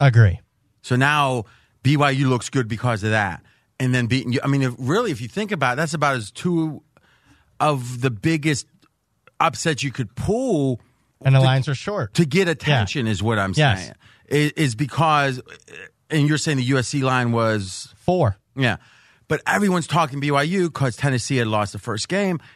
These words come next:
Speaker 2: and then because U S C's U S C, and like you said, they exceeded expectations by what in those games? By less than a touchdown in
Speaker 1: Yeah.
Speaker 2: each?
Speaker 1: They won by three in both games.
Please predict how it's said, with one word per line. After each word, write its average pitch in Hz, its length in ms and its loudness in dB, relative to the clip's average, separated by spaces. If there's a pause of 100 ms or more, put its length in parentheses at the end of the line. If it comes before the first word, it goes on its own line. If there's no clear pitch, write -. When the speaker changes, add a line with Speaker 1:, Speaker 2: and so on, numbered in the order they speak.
(100)
Speaker 2:
and 131 120 0
then 123 260 0
because 107 320 -2
U 127 120 2
S 98 100 -2
C's 98 220 -6
U 104 120 -2
S 90 120 -6
C, 117 480 -2 (300)
and 123 100 -2
like 120 160 -2
you 113 60 -6
said, 135 260 0
they 123 160 0
exceeded 123 400 -2
expectations 117 1080 -2 (340)
by 107 180 2
what 117 380 0
in 104 80 -2
those 90 200 -2
games? 92 460 -8 (240)
By 120 120 0
less 120 200 4
than 123 80 -2
a 117 40 -2
touchdown 127 480 -2
in 123 60 0
Speaker 1:
Yeah. 147 200 4
Speaker 2:
each? - 160 -6 (540)
Speaker 1:
They 139 140 6
won 143 160 4
by 139 120 2
three 165 240 -4
in 107 80 2
both 98 180 0
games. 92 300 -6